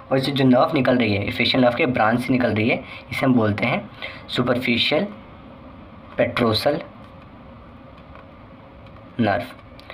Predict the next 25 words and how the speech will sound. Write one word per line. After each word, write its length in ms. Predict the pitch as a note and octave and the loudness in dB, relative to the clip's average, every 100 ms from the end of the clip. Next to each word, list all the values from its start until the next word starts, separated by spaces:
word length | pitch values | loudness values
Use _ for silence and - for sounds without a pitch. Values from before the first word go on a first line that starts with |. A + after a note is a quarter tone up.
| - | -6
Actually 280 | D3+ - D#3+ | -4 0 -2
इसका 180 | C#3 D#3+ | 0 -2
पूरा 320 | - C3 C#3+ | 0 2 2
नाम 260 | D3 B2 B2+ | 2 2 0
है 140 | F#3+ - - - - - | -2 -6 -16 -18 -20 -4
ग्रेटर 500 | C3 A#2+ G#2+ C#3+ F3 - - - - - - - - - - - - | 0 2 2 2 0 -2 -14 -20 -20 -20 -20 -20 -20 -20 -20 -20 -14
सुपरफिशियल 640 | - B2+ B2+ - B2 B2+ | -2 0 0 0 0 2
पेट्रोसल 380 | B2 G#2+ G2+ G#2+ | 0 0 0 0
नर्व। 600 | G#2 - - - - - | -2 -4 -10 -16 -14 -6
और 80 | A#2+ | 0
जो 80 | B2+ | 2
दूसरी 300 | B2 B2+ E3 | 4 2 2
नर्व 140 | E3 D3+ | 4 4
आ 80 | |
रही 200 | C#3+ C#3+ | 4 2
है, 120 | F3 G3+ - - B2 | 0 -4 -12 -6 -4
इसे 160 | B2 | 2
हम 80 | C3 | 4
बोलते 300 | A#2+ G#2+ G#2 | 4 2 0
हैं 160 | C3 G3 - - - - A2+ G#2+ | -2 -4 -10 -20 -20 -6 -6 0
डीप 300 | B2+ C3 C3 - - - - - - - - - - - - - - | 4 4 2 -6 -12 -20 -20 -20 -20 -20 -20 -20 -20 -20 -20 -8 -4
पेट्रोसल 480 | G#2+ - G#2+ G#2 | -2 0 -2 0
नर्व, 220 | G#2 - - - - - - - - - - - - - - - - - - - - - - - - - - - - | -2 -2 -6 -16 -20 -20 -20 -20 -20 -20 -20 -20 -20 -20 -20 -20 -20 -20 -20 -20 -20 -20 -20 -20 -20 -20 -20 -20 -6
ठीक 180 | B2+ B2+ | -4 -2
है। 100 | G3+ | -4